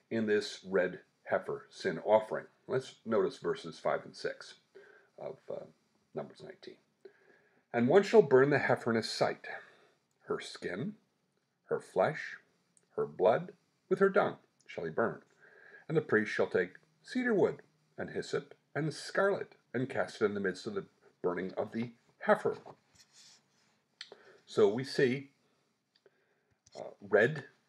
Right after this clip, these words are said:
skin, uh, red, red components, the, uh, the red hide, the red flesh, the red blood. Uh, and then we have a non-red item, the dung. And then we have the, uh, the four incineration components,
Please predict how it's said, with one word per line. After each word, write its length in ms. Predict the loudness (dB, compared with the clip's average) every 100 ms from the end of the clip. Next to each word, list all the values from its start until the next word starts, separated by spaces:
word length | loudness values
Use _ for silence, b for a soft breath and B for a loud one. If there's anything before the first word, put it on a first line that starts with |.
| _
skin, 600 | -14 -8 -4 -4 -6 -10 _ _ _ _ _ _ _ -6 -2
uh, 160 | 2
red, 280 | 4 2 0 -16 -2
red 220 | 2 2
components, 640 | 0 -2 0 0 -2 -14 -14
the, 340 | -14 -12 -10 -12
uh, 20 | b b b b -18
the 200 | -14 -10 2
red 200 | 2 4
hide, 380 | -2 -2 -4 -8
the 80 | -4
red 200 | -2 -2
flesh, 520 | 0 0 0 -8 -10
the 80 | -10
red 260 | -8 -8 0
blood. 340 | 2 2 -2 b b b b b -16
Uh, 100 | -8 -2
and 120 | 0
then 100 | 0
we 120 | 0
have 140 | 2
a 160 | 2 0
non-red 500 | 2 2 4 0 -2 -4
item, 180 | -6 -6
the 80 | 0
dung. 240 | 2 0 -4 b _ -14
And 240 | -12 -8
then 220 | -8 -8 -12 B B B -4
we 120 | 0
have 420 | 4 2 2 -6
the, 300 | -12 -10 -12
uh, 320 | -12 -10 -10
the 60 | -8
four 280 | 2 4 4
incineration 800 | 0 0 2 4 4 4 -2 -6
components, 760 | -8 -4 -2 -2 -8 -14 -14